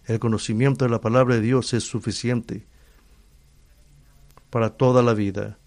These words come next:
El capítulo tres de Colosenses comienza con una visión de Cristo en su trono junto al Padre.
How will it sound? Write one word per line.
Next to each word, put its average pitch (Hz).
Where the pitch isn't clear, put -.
El 113
capítulo 123
tres 131
de 131
Colosenses 127
comienza 123
con 113
una 139
visión 120
de 117
Cristo 123
en 117
su 113
trono 123
junto 120
al 110
Padre. 127